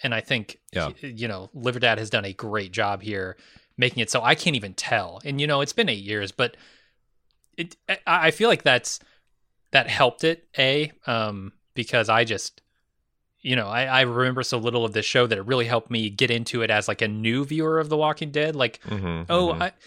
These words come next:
Speaker 1: 'cause that's what I, how I approached it. It's like, well, I wanna come into this fresh and look at this through both kind of lenses. If I'm a new viewer of The Walking Dead,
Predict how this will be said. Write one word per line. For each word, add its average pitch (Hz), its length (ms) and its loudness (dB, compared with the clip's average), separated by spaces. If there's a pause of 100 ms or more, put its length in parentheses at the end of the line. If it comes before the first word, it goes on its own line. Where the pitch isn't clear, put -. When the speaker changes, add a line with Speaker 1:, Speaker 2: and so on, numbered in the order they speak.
(120)
Speaker 1:
'cause 175 140 2
that's 190 240 0
what 139 140 2
I, 131 220 2
how 135 160 4
I 110 60 4
approached 113 380 -2
it. 95 80 -8
It's - 220 -10
like, 98 340 -8 (180)
well, 135 280 2
I 131 80 6
wanna 160 240 -2
come 139 180 -6
into 123 160 -4
this 110 180 -4
fresh 92 480 -8
and 117 160 -10
look 113 160 -6
at 117 120 -4
this 110 220 0
through 117 280 -6
both 110 500 0
kind 110 160 -2
of 98 60 -8
lenses. 98 460 -8
If 110 160 -4
I'm 120 160 4
a 113 40 0
new 123 200 -2
viewer 127 260 -2
of 107 60 -4
The 110 80 -2
Walking 107 340 0
Dead, 98 380 -4